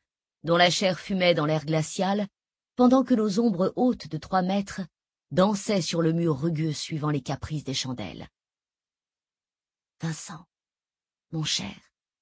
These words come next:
murmurai-je tout en frictionnant ses longs cheveux. « Il faut que nous sachions d'où vient cette photographie. » « Non, pas ce soir, mon cher. Les rues seront trop agitées une fois que ton œuvre sera découverte.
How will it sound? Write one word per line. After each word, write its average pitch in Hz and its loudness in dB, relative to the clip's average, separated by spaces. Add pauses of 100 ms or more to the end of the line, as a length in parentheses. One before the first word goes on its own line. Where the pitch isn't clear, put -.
(480)
murmurai-je 165 0
tout 147 -10
en 139 -2
frictionnant 143 -4
ses - -8
longs 143 -6
cheveux. « 147 -12 (1400)
Il 214 -2
faut 185 -8
que 190 -8
nous 175 -6
sachions 170 -8
d'où 165 -14
vient 156 -10
cette - -12
photographie. » « 170 -14 (720)
Non, 220 -4 (580)
pas 214 -6
ce 202 -8
soir, 160 -4
mon 160 -12
cher. 196 -8 (880)
Les 156 0
rues 156 -2
seront - -10
trop - -12
agitées 160 -6 (380)
une 220 -2
fois 196 -6
que 196 -10
ton 190 -4
œuvre 160 -4
sera 165 -8
découverte. 165 -14